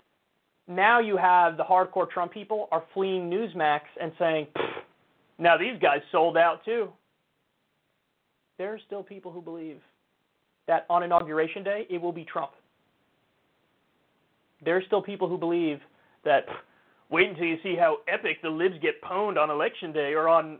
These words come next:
on Inauguration Day when it's Trump who actually gets it. He's gonna prove them all wrong, bro." There are really people who believe that. I told you, after Trump already lost in the betting markets,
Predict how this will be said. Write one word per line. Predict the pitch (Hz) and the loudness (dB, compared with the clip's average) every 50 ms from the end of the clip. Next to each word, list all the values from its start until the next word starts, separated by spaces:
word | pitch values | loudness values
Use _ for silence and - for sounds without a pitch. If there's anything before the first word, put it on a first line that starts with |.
| _ - | _ -4
on | 165 160 156 151 151 151 - _ - | -2 0 0 -2 -4 -10 -18 _ -8
Inauguration | 185 180 185 190 185 165 156 156 208 269 - - 165 151 | 0 4 4 4 4 2 -2 -4 -4 -4 -6 -8 -8 -4
Day | 139 143 143 139 139 - _ _ _ | -4 -2 -2 -4 -6 -10 _ _ _
when | - 170 170 | -2 0 0
it's | 175 180 180 - - - | 0 -2 -4 -8 -14 -4
Trump | - 190 202 226 175 | 0 2 2 2 4
who | 170 165 156 | 4 6 6
actually | 156 156 151 - 175 160 | 6 6 4 -2 -6 -6
gets | 147 143 156 151 147 - | -2 0 -2 -2 -2 -2
it. | 165 160 156 - _ _ _ | -4 -4 -4 -4 _ _ _
He's | - 160 151 143 | -12 -12 -8 -8
gonna | 165 156 151 | -8 -8 -8
prove | 139 165 165 160 156 | -6 -6 -6 -6 -6
them | 156 160 156 | -6 -4 -2
all | 156 156 151 | 0 2 2
wrong, | 156 160 165 170 170 160 156 | 2 2 2 2 0 0 -2
bro." | 143 147 151 160 180 185 180 - _ _ _ _ _ _ _ _ _ _ _ _ _ _ _ _ _ _ _ _ _ _ _ _ _ _ _ _ _ _ _ _ _ _ _ _ _ _ _ _ | -2 0 0 0 -2 -4 -6 -10 _ _ _ _ _ _ _ _ _ _ _ _ _ _ _ _ _ _ _ _ _ _ _ _ _ _ _ _ _ _ _ _ _ _ _ _ _ _ _ _
There | - 190 | 4 6
are | 196 185 | 6 6
really | 202 233 240 220 | 6 4 2 0
people | - 233 240 185 | -2 -4 -6 -6
who | 180 190 | -4 -2
believe | 160 160 202 185 | -2 -2 -2 -2
that. | 135 - - 240 - _ _ _ _ _ _ _ _ _ _ _ _ _ _ _ _ _ _ _ _ _ _ _ _ _ _ _ _ _ _ _ _ | -4 -6 -8 -8 -12 _ _ _ _ _ _ _ _ _ _ _ _ _ _ _ _ _ _ _ _ _ _ _ _ _ _ _ _ _ _ _ _
I | 208 | -2
told | - 294 330 277 | 2 4 2 2
you, | 165 165 139 123 - _ _ _ _ _ _ _ | 2 -2 -6 -8 -12 _ _ _ _ _ _ _
after | 180 196 247 269 - 349 311 240 - | -2 -2 -2 -2 -4 -6 -6 -4 -2
Trump | 277 269 247 - - - | -2 -2 -2 -2 0 2
already | 202 208 226 226 220 202 185 | 4 6 6 4 2 0 -4
lost | 160 147 143 139 170 220 - - _ _ _ _ _ _ _ _ _ _ _ | -2 2 2 2 2 2 -2 -6 _ _ _ _ _ _ _ _ _ _ _
in | 208 202 | -6 -6
the | 208 | -4
betting | 180 170 180 196 220 233 | -2 -2 -2 -2 -2 -2
markets, | 247 262 254 254 277 277 | -2 -2 -2 -4 -8 -10